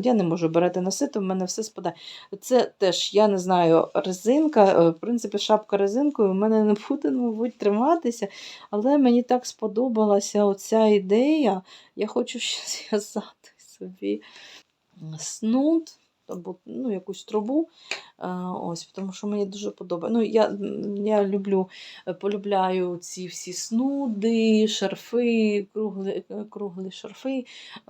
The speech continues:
в мене, е, горло не в порядку, скажімо так,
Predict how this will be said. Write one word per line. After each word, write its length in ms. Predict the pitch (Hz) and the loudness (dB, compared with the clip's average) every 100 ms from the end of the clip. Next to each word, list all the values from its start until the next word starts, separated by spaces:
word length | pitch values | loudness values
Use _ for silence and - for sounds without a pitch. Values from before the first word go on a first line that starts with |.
| 180 | -8
в 220 | 180 180 | -6 -8
мене, 640 | 185 185 180 180 175 170 175 | -6 -6 -6 -6 -6 -8 -10
е, 1500 | - - _ _ _ _ _ _ _ _ _ _ _ _ 180 | -16 -20 _ _ _ _ _ _ _ _ _ _ _ _ -16
горло 480 | 170 170 180 185 180 | -14 -10 -10 -6 -6
не 80 | 180 | -8
в 60 | |
порядку, 440 | - 285 370 - - | -8 -2 -2 -4 -18
скажімо 440 | - 175 175 175 | -12 -12 -10 -12
так, 500 | - 170 170 _ _ | -10 -10 -12 _ _